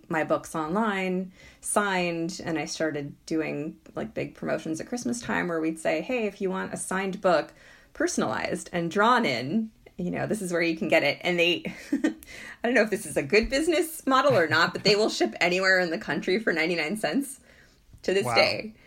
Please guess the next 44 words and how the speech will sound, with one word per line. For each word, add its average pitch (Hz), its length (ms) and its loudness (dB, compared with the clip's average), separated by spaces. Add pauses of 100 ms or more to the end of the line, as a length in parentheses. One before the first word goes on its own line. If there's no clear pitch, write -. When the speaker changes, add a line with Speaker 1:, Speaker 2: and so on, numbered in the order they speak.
(180)
Speaker 1:
Yeah. - 160 2 (120)
So, 175 380 4 (760)
so 190 160 0
that's 175 360 2
awesome, - 520 -8 (180)
<laughs> - 180 0
right? 254 720 4
Like, 185 160 -2
that's, 214 220 -2 (440)
that's 214 140 0
a 220 60 4
great 185 280 4
incentive 156 460 0
for 165 100 0
somebody 160 380 0
who 165 120 0
lives 165 220 0
in 170 80 0
New 160 140 0
Hampshire 160 580 0 (420)
to 175 300 2
want 170 260 2
to 214 80 -2
buy 160 280 4
a 156 200 4
signed 165 320 0
copy 160 300 2
of 143 100 -2
a 147 40 -12
book. 147 380 -2
So 143 380 0
we 220 180 -2
got 175 280 6
just, - 180 -6
like, - 380 -6
slammed 202 1000 -4
with 160 120 -4
requests, 156 760 -2
and 226 160 -2
that's 359 220 -4
not 415 160 0
a 392 40 -4
bad 359 280 0
thing. 196 420 -4